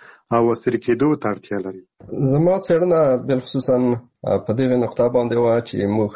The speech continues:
Speaker 2: اه، څنګه کولی شو، اه، چې استادان تشویق کړو چې دوی په خپلو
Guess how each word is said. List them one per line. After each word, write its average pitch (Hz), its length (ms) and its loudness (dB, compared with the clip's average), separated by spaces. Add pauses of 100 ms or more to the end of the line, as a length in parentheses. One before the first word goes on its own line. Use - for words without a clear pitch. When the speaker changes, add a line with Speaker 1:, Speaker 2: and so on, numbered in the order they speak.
Speaker 2:
اه، 95 240 2
څنګه 135 380 0
کولی 127 280 2
شو، 123 260 -2
اه، 95 960 -2
چې - 140 -4
استادان 110 500 2
تشویق 123 380 -2
کړو 123 460 0
چې 107 160 -6
دوی 101 380 2
په - 140 -10
خپلو 104 540 0